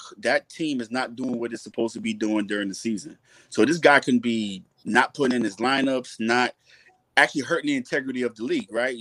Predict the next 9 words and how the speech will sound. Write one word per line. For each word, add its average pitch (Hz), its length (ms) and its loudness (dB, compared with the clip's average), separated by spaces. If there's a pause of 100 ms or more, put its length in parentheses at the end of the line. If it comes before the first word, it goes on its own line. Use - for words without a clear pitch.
We, 123 120 -4
we 127 160 -6
want 139 240 -4
people 147 260 -12
that's 117 120 0
gonna 117 180 -14
participate 117 720 -4
and 98 100 -12
play. 147 360 -2